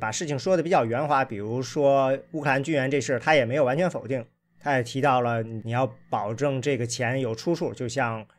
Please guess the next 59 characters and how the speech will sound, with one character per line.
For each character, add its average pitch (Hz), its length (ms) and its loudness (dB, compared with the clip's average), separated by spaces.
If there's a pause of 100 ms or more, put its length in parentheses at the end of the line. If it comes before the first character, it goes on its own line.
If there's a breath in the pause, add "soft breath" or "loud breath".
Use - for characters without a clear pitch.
(140 soft breath)
我 113 140 -6
们 117 320 -6
对 131 160 -2
以 104 80 -6
色 156 140 -4
列 190 160 4
的 131 120 2
军 123 220 -4
援 113 220 -4
一 117 60 -4
样， 110 220 -4
我 107 140 -6
去 120 160 -8
砍 98 380 -8
国 110 120 -6
税 123 120 -4
局 113 100 -4
的 110 60 -6
钱。 101 280 -10 (800)
他 147 160 0
就 151 100 4
是 135 60 2
我 120 100 0
不 165 140 0
反 123 240 0
对 143 320 2
你 117 240 -4 (160)
提 - 160 -6
出 143 160 0
一 135 80 0
些 127 240 0
这 139 100 -2
种 113 160 -6
含 113 300 -4
糊 151 140 0
的 131 60 0
说 131 100 0
法， 117 80 -2
实 117 80 -8
际 135 60 0
上 156 140 4
给 107 140 -8
自 139 100 -12
己 123 140 -4
留 110 160 -4
了 147 100 0
余 117 220 -4
地， 135 160 -4
但 139 180 0
是 127 140 -4
又 139 140 0
不 127 120 -4
是 135 120 -6
去 131 160 -4
积 147 160 -10
极 151 160 -6
去 143 140 -4
推 170 180 -2
动。 180 120 -2